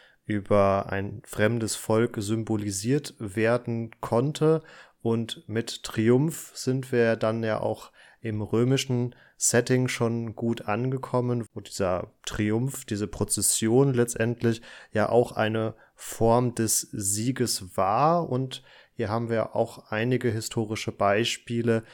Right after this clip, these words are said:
in denen im Rahmen des Triumphes auch Kriegsbeute, also Raubkunst, mitgeführt wurde. Aber vielleicht erstmal ganz allgemein, was hat man sich unter einem solchen römischen Triumphzug denn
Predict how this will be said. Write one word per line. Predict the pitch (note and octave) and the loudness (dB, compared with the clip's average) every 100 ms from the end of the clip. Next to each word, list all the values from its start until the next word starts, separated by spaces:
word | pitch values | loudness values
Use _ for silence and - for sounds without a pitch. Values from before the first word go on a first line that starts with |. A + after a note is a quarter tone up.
| - _ | -20 _
in | A#2 G#2 | -10 -6
denen | G2+ G#2+ G#2+ G#2+ | -2 0 0 -2
im | G#2 | -4
Rahmen | G2+ F#2+ G2+ A2 G#2 | -4 0 0 0 -2
des | G2+ | -2
Triumphes | - - G#2+ A2 B2+ - A2+ - | -4 -2 0 0 -2 -4 -4 -2
auch | F#2+ G2+ - _ | 0 -2 -2 _
Kriegsbeute, | - B2 C3 - - A#2+ C3+ D#3 E3+ E3+ F3 | -4 -2 -2 -8 0 4 4 2 0 -2 0
also | G2+ G2 | -4 -4
Raubkunst, | F2+ F#2 F#2+ C#3 - - - C#3 D#3 - - - - - | -6 -2 2 0 -2 -12 0 0 0 -6 -12 -16 -20 -10
mitgeführt | A#2 C3 - C#3+ - - B2 A#2 G#2 G#2 | -2 -2 -2 -8 -6 -2 -2 -2 -6 0
wurde. | B2 D3 D3+ D3+ - - - | 2 4 2 0 -4 -20 -2
Aber | A2+ A#2+ | 2 2
vielleicht | - B2 C3 B2+ | 4 4 4 4
erstmal | C3+ B2+ B2+ A#2+ B2 B2 | 0 0 2 4 4 2
ganz | - A2+ - | 4 2 2
allgemein, | A2+ A2+ A#2 A2 G#2+ G#2+ G2+ F#2+ | 2 2 2 2 2 2 0 -2
was | G#2 - - - | -2 -2 -4 -4
hat | B2 - | -6 -2
man | A2+ | -2
sich | A2 A2+ | -2 -4
unter | A#2 A2+ A2 | -4 -2 0
einem | G#2+ G#2+ A2 - - _ | 0 -2 -4 -8 -16 _
solchen | - - A2 B2 - B2 A#2+ - | -4 2 4 4 4 0 0 -4
römischen | A2 G2+ A#2+ C#3+ C#3+ - A#2+ | -2 4 8 8 6 2 -4
Triumphzug | - A2 A2+ C3 - - A#2 A2+ - | 0 0 2 -2 -6 -6 -4 -6 -4
denn | G#2+ G#2 G#2 | -4 -4 -6